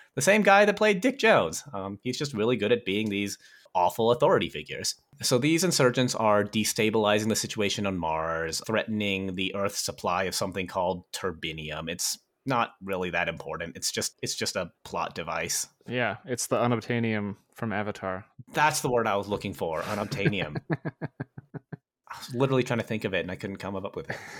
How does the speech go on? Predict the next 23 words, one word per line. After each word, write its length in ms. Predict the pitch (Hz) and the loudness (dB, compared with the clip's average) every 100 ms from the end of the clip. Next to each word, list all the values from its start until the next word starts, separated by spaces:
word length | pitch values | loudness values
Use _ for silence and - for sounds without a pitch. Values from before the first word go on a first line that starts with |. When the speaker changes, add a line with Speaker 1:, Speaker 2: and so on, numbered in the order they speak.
| - | -6
Speaker 1:
On 160 | 107 117 | 0 2
a 40 | |
public 340 | 117 180 185 156 | 4 4 4 2
transport 760 | 139 123 123 - 123 120 127 | 2 4 2 2 4 4 4
going 240 | 117 107 110 | 0 2 2
to 80 | |
work, 340 | 104 92 92 - | 0 2 0 0
Doug 260 | 98 104 | 0 2
sees 280 | - 107 101 | 0 -2 -2
an 100 | 101 - | -2 2
ad 320 | 95 92 98 | 4 4 2
for 140 | 107 | 0
a 40 | 90 | 0
memory 420 | 104 139 147 147 | 2 4 4 2
implantation 680 | 120 110 107 - 101 - 98 | 0 0 -2 0 -2 -2 -4
service 360 | - 92 92 | -2 -2 -2
called 360 | - - 87 92 - | -4 -4 -4 -4 -6
Recall, 760 | 92 90 98 98 78 69 71 - | -8 -4 -4 -4 -6 -6 -8 -8
and 140 | 87 87 | -10 -6
that's 260 | 90 - | -6 -6
Recall 540 | 80 110 113 117 117 95 | -6 -4 2 4 4 2
with 240 | 95 - - | -2 -4 -8
a 300 | 85 82 | -6 -6